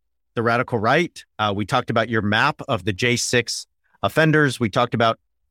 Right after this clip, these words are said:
all of the things that really in your wheelhouse. However, about a month ago now, you had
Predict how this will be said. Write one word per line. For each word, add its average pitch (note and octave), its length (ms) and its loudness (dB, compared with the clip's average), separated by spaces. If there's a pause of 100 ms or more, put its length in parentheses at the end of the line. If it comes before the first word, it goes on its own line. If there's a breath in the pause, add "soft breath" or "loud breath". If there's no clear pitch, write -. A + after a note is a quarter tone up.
all D#3 140 6
of E3+ 40 2
the E3+ 120 6
things D3+ 200 2
that C3 120 0
really C#3 340 2
in B2 80 2
your A2 140 2
wheelhouse. B2 720 2 (260)
However, E3+ 380 4
about E3+ 320 4
a - 20 2
month D#3 320 4
ago C3 220 4
now, G#2 560 0 (100)
you C#3 240 2
had B2 460 2